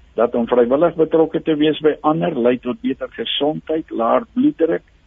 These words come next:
minder gebruik van voorskrifmedikasie, eh, onafhanklikheid vir 'n langer periode in jou lewe, handhawing van onafhanklikheid en laer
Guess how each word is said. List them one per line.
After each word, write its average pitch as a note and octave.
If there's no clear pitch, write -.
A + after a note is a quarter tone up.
minder D3
gebruik C3+
van B2+
voorskrifmedikasie, D3
eh, G#2
onafhanklikheid D#3+
vir B2
'n A#2
langer D3
periode C#3
in B2+
jou A2+
lewe, C#3
handhawing C3+
van A#2
onafhanklikheid D3
en A2
laer C3+